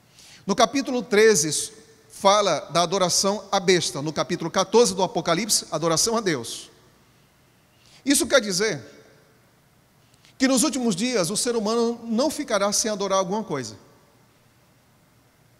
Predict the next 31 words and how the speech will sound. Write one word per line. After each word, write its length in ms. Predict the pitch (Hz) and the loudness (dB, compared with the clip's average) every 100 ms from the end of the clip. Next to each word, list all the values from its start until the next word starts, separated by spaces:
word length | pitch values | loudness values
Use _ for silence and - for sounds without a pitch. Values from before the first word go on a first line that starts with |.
| _ _ - | _ _ -8
E 140 | 208 247 | 2 2
aquilo 380 | 240 - 349 - | 4 0 0 0
que 120 | 320 | 0
nós 240 | 254 240 | 0 0
adoramos 760 | 226 185 151 147 180 - - - 208 | 0 0 0 -2 -4 -10 -12 -6 0
irá 160 | 208 | 2
determinar 480 | 190 208 202 190 190 | 2 0 -2 -2 -4
nosso 200 | 196 185 | -4 -4
destino 340 | 180 175 185 185 | -4 -4 -6 -8
eterno. 340 | 151 120 110 - _ _ _ _ _ _ _ _ _ _ - | -10 -12 -14 -20 _ _ _ _ _ _ _ _ _ _ -6
Aquilo 300 | 190 285 294 | -4 -2 -4
que 100 | 294 | -2
nós 220 | 220 247 | -4 -4
adoramos. 640 | 240 233 180 165 - - - _ _ _ _ _ _ _ _ _ _ _ _ | -6 -8 -10 -14 -18 -20 -20 _ _ _ _ _ _ _ _ _ _ _ _
Não 160 | 196 220 | 0 2
é 40 | |
o 60 | 277 | 2
tema 300 | 277 233 220 | 0 -2 -2
ainda, 340 | 185 170 123 | -4 -6 -8
mas 240 | 113 156 170 | -8 -6 -6
amanhã 220 | 180 185 | -4 -4
a 40 | 196 | -4
gente 160 | 196 | -6
vai 80 | 185 | -10
tratar 260 | 185 175 175 | -10 -10 -8
sobre 260 | 190 165 | -8 -8
isso. 280 | 131 120 - | -8 -8 -8
Aquilo 340 | 160 160 285 285 | -8 -6 -8 -8
que 100 | 240 | -8
nós 180 | 220 220 | -6 -8
adoramos. 580 | 214 156 117 107 - | -10 -12 -14 -14 -16